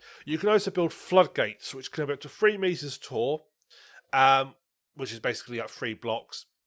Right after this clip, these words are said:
And these obviously allow you to drop down. So you build, build the dam, put floodgates at one end, let down fill it with water. As I need more water in the rest of the base, I can dr-, lower the floodgates a bit, let some water through, raise them up, lower them down,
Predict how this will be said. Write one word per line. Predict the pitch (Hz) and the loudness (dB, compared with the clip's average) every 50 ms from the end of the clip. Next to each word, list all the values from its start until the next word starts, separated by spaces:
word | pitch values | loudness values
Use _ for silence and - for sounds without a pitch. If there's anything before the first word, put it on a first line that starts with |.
| _ _ _ _ _ _ _ _ _ _ - - | _ _ _ _ _ _ _ _ _ _ -14 -10
And | - 135 131 | -8 -4 -2
these | 139 139 131 139 | -2 0 2 2
obviously | 131 127 - 131 131 | 0 0 0 -2 -2
allow | 131 135 131 | 0 2 0
you | 131 131 | 0 0
to | 123 - 131 127 123 127 123 - _ _ _ | -2 -2 -2 -2 -2 -4 -8 -12 _ _ _
drop | - 143 143 - - - - | -4 -2 -2 -2 -2 -2 2
down. | 156 139 127 120 - | 2 2 2 2 0
So | - 151 131 131 120 - - - - - - - - _ _ _ _ _ _ _ _ _ _ | 0 2 2 2 0 -2 -10 -18 -20 -20 -20 -20 -20 _ _ _ _ _ _ _ _ _ _
you | 147 131 | -20 -6
build, | - 190 196 190 185 170 - - - - _ _ | 0 4 6 6 6 6 4 0 -8 -14 _ _
build | - 220 226 180 | 8 8 8 8
the | 160 | 6
dam, | - 170 160 147 147 151 | 2 4 6 6 6 4
put | - 139 - | 2 -4 -12
floodgates | - - 220 226 220 - 156 131 - - | 0 2 2 2 2 0 -4 -4 -4 -8
at | 139 123 | -10 -8
one | 123 123 127 | -6 -4 -2
end, | 127 127 127 127 123 - - _ _ _ _ _ _ _ _ _ _ _ _ _ _ _ _ _ _ - - - - - - | -2 -2 -2 -4 -6 -12 -18 _ _ _ _ _ _ _ _ _ _ _ _ _ _ _ _ _ _ -20 -20 -20 -20 -2 4
let | 185 208 202 208 | 6 6 6 6
down | 185 156 156 - | 4 4 4 2
fill | - 143 120 | 0 -2 -2
it | 110 | -4
with | 107 110 | -6 -6
water. | 131 143 143 139 135 - 143 139 131 - - - - - - - _ _ _ _ _ | -2 -2 0 -2 -2 -2 -2 -2 -2 -4 -8 -16 -20 -20 -20 -20 _ _ _ _ _
As | 165 190 214 196 - 165 | 6 6 6 6 4 0
I | 160 160 | -2 -2
need | 151 151 147 143 | 0 -2 -6 -6
more | 156 147 | -6 -4
water | 139 147 147 - - | -2 -2 -2 -4 -4
in | 131 | -4
the | 147 | 2
rest | 190 208 190 - - | 4 4 4 4 -2
of | 143 113 | -4 0
the | 131 | 0
base, | 131 123 | 0 0
I | 131 127 131 | 0 -4 -6
can | - - 139 | -6 -8 -12
dr-, | 120 - 170 180 180 | -4 0 2 2 4
lower | 190 202 196 | 4 2 2
the | 170 | 0
floodgates | - - 160 143 131 - 139 131 - - | 0 2 2 2 4 2 -2 -2 -2 -8
a | - | -2
bit, | - 147 143 165 | -2 -2 2 2
let | 190 185 185 | 0 0 0
some | 170 160 151 | -2 -4 -4
water | 139 135 - - | -4 -4 -4 -8
through, | - - 151 147 143 - | -8 -4 -2 -2 0 4
raise | 180 185 180 147 120 | 4 4 4 4 0
them | 120 123 | -2 -2
up, | 127 127 123 - - 143 | -2 -2 -2 -4 -8 -4
lower | 151 160 160 151 | 2 2 4 4
them | 135 120 | 2 0
down, | 110 131 127 123 127 127 123 123 | -2 0 2 2 2 0 -2 -4